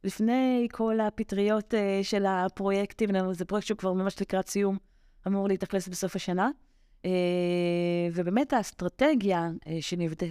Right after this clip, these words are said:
שנבנתה סביב הפרויקט הזה, זה היה סוג של אורבניות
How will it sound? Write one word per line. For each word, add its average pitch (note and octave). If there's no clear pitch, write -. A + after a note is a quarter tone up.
שנבנתה E3
סביב G#3
הפרויקט A3+
הזה, F4
זה A3+
היה C#4
סוג D4
של D4+
אורבניות C4+